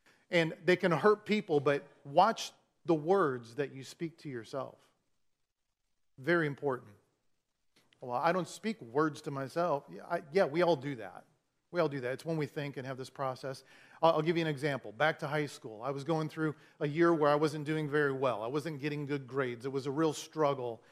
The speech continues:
And, and, and nobody came out and said it. Nobody said, "Jim, you're stupid." Nobody said, you know, "You're an idiot."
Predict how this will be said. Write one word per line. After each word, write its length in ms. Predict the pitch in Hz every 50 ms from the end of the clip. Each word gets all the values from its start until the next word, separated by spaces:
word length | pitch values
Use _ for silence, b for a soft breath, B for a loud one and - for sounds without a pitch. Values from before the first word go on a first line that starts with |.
| b b b b b
And, 300 | b 156 156 147 143 147 - - _ -
and, 320 | 180 170 - 190 165 156
and 160 | - 170 151 165
nobody 400 | 214 240 269 262 202 175 165 - _ _ _ _ _ _ _ -
came 220 | - - 208 196
out 120 | 185 175 156
and 140 | 139 135 120
said 320 | - - - 190 170 127
it. 120 | 127 143
Nobody 280 | 151 185 202 185 190 175
said, 300 | - - 185 165 151 131
"Jim, 200 | 127 175 175 170
you're 100 | 151 139
stupid." 440 | - - - 175 160 - 180 165 151
Nobody 300 | 151 156 151 160 156 147
said, 260 | - - 156 147 143
you 100 | 147 151
know, 80 | 143 139
"You're 180 | 143 143 139
an 100 | 135 151 170
idiot." 400 | 175 170 170 170 165 170 170